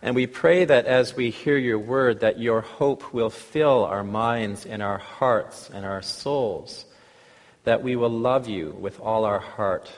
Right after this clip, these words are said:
mind, soul, and strength, and love our neighbors as ourselves. We pray, Father, that the goodness of your hope will fill us and change us. In Jesus' name we pray. Amen. Please be seated.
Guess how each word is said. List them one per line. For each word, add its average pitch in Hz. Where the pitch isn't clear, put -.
mind, 95
soul, 95
and 90
strength, -
and 95
love 101
our 95
neighbors 104
as 90
ourselves. 90
We 92
pray, 110
Father, 90
that 92
the 95
goodness 110
of 101
your 101
hope -
will 92
fill 98
us 85
and 87
change 95
us. -
In 90
Jesus' 113
name 107
we 101
pray. 87
Amen. 95
Please 131
be 117
seated. 151